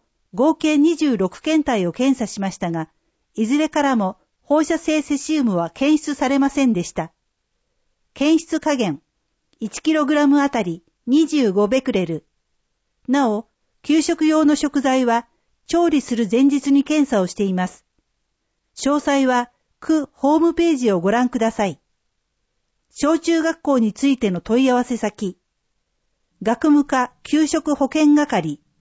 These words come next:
電話三六四七、九一七七、ファックス三六四七、九零五三。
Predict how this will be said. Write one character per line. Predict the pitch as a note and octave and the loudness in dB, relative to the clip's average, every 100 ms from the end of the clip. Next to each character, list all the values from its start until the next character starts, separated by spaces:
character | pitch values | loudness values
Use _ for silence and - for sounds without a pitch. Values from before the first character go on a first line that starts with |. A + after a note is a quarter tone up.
| _ - | _ -12
電 | G3 B3 C4+ C4 | -4 0 2 4
話 | A#3 A3 _ _ _ | 2 -2 _ _ _
三 | - - D4 E4 | -8 0 2 4
六 | E4 D4 | 2 0
四 | A3+ A3+ B3 | 2 4 4
七、 | A#3+ A3+ F3 F#3 _ _ _ | 2 0 -2 -6 _ _ _
九 | - D4 D#4 D#4+ | -2 2 4 2
一 | D4+ B3 | 0 0
七 | G3+ G#3 B3 | 0 0 2
七、 | B3 A3+ E3 - _ _ _ _ - | 2 0 -2 -6 _ _ _ _ -4
フ | C#4+ | -4
ァ | |
ッ | |
ク | C#4+ | -4
ス | - G3+ F3+ _ _ _ _ | -10 -8 -10 _ _ _ _
三 | C#4 D4 D#4 | 0 2 4
六 | E4 C4+ | 2 0
四 | G#3+ A3+ A#3+ | 0 2 2
七、 | A#3+ G#3+ E3+ _ _ _ _ | 2 0 -4 _ _ _ _
九 | - C#4+ D#4 | -2 2 4
零 | D#4+ D4+ | 2 0
五 | F#3 G#3+ A3 | 0 0 0
三。 | - F3 | -2 -6